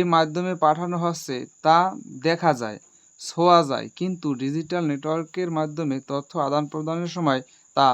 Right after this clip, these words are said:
সাধারণত দেখা বা ছোঁয়া যায় না।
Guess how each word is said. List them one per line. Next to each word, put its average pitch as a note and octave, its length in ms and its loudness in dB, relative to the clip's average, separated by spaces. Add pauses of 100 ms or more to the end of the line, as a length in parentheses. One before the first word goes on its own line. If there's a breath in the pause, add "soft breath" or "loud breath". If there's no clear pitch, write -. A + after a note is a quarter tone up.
(120)
সাধারণত E3+ 560 0 (760 soft breath)
দেখা E3+ 420 0
বা C#3+ 160 2 (120)
ছোঁয়া D3 300 4
যায় A#2+ 260 0
না। G2+ 120 -16